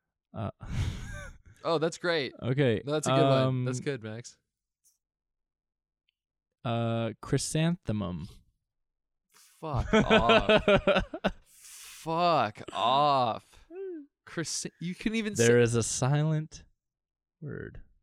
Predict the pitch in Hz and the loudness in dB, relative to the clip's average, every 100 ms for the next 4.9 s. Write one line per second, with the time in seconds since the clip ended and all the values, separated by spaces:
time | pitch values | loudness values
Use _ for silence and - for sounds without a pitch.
0 | _ - 117 139 60 - - - _ _ | _ -10 -8 -8 -10 -16 -20 -20 _ _
1 | - 123 143 175 214 - 98 - - - | -6 0 0 0 -2 -10 -10 -10 -10 -16
2 | - 107 - - _ _ _ _ _ _ | -18 -18 -18 -20 _ _ _ _ _ _
3 | _ _ _ _ _ _ _ _ _ - | _ _ _ _ _ _ _ _ _ -20
4 | _ - - _ _ - 120 92 | _ -20 -20 _ _ -14 -12 -12